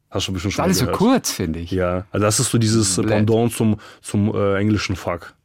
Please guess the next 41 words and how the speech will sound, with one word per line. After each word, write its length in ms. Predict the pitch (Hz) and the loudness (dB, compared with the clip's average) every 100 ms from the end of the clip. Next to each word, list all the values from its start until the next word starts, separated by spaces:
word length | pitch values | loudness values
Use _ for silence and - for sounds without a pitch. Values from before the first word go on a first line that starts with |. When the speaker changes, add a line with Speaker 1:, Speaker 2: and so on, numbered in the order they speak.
| - | -12
Speaker 2:
Okay. 340 | 110 - 92 85 | -10 -10 -14 -8
Ah, 220 | 170 131 | -4 -2
okay, 220 | 135 127 | -4 -6
Blät. 160 | 98 104 | -4 0
Speaker 1:
Und 80 | 104 | 2
das 120 | - | 2
kann 140 | 131 | 2
man, 80 | 127 | 4
das, 240 | 113 - | 2 2
äh, 80 | 120 - - - | -2 -2 -10 -2
Russen, 560 | 113 147 - 143 147 - - - _ _ _ | 2 2 2 2 2 -2 -16 -20 _ _ _
äh, 260 | 110 107 104 - _ _ | -4 -4 -4 -8 _ _
packen 240 | 120 - | -8 -2
das 120 | 113 - | -2 0
überall 400 | 139 117 101 101 | 0 2 2 2
mit 200 | 92 90 | 0 -2
rein. 320 | 87 82 80 - | -4 -6 -10 -2
Oder 140 | 110 | 2
nicht 100 | 127 | 4
nur 100 | 131 | 4
Russen, 220 | 135 - | 4 4
sondern, 220 | 110 98 98 | 2 2 2
gell, 240 | 110 151 | 2 2
russisch, 360 | 117 110 113 - | 2 -2 -2 -2
russischsprachige 540 | 101 87 113 123 127 | -2 -2 -2 0 0
Menschen, 420 | 123 127 143 151 _ _ - - - - | 0 0 -2 -4 _ _ -20 -20 -20 -8
die 80 | - | -4
packen 260 | - 107 113 | -2 0 0
das 140 | 101 | 2
überall 340 | 143 117 110 | 2 4 4
mit 180 | 104 104 | 4 2
rein. 280 | 92 85 82 - - - - | 0 -2 -4 -10 -20 -20 -2
Ne, 560 | 101 104 110 104 104 98 | 0 2 2 2 0 -2
äh, 40 | - - | -4 0
„Ich 180 | 127 127 | 2 4
war 80 | |
da 100 | 117 | 4
und 200 | 120 120 | 4 4
da.“ 260 | 117 104 85 | 2 0 -2
Hm, 260 | - 107 73 - _ _ _ | -4 -4 -4 -12 _ _ _
Blät. 340 | 98 82 - | -6 -6 -8